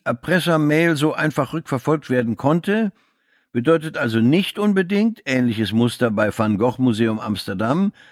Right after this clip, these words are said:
als Profis international, ist gut, ist gut, ich hab verstanden“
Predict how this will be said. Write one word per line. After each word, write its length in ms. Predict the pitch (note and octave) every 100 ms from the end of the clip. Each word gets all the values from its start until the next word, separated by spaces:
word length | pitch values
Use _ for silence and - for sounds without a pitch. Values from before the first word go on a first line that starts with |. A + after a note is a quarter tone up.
| _ _ _
als 360 | B2 C3+ B2 -
Profis 600 | - C#3 E3+ - F3+ -
international, 800 | D3 C#3+ C3 A#2+ B2+ A#2+ C#3 -
ist 280 | D#3+ - -
gut, 340 | C#3 G3 -
ist 220 | - -
gut, 240 | - F3+ -
ich 180 | A#2 -
hab 160 | -
verstanden“ 840 | - E3+ - _ - - - -